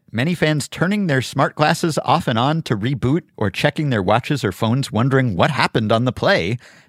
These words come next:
though it was clear she was safe by a foot or more. There was a delighted roar from the crowd as they came to realize Swanbaum had stolen second.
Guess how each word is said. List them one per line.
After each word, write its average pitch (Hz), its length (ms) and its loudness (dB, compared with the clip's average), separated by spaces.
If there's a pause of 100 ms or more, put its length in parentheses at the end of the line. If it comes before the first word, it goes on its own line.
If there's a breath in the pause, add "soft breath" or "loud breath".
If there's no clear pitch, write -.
though 110 120 2
it 120 80 -2
was 113 140 -6
clear 190 300 0
she 139 160 0
was 117 160 -2
safe 160 280 0
by 123 120 2
a 127 100 2
foot 107 180 -4
or 113 120 2
more. 165 320 0 (640 soft breath)
There 117 100 2
was 123 160 2
a 127 220 4
delighted 117 580 0
roar 127 240 2
from 123 220 -2
the 131 80 -2
crowd 175 340 0
as 117 140 -2
they 123 120 0
came 175 300 -4
to 139 100 -6
realize 139 580 0
Swanbaum 131 500 0
had 127 180 -2
stolen 113 440 0
second. - 520 -2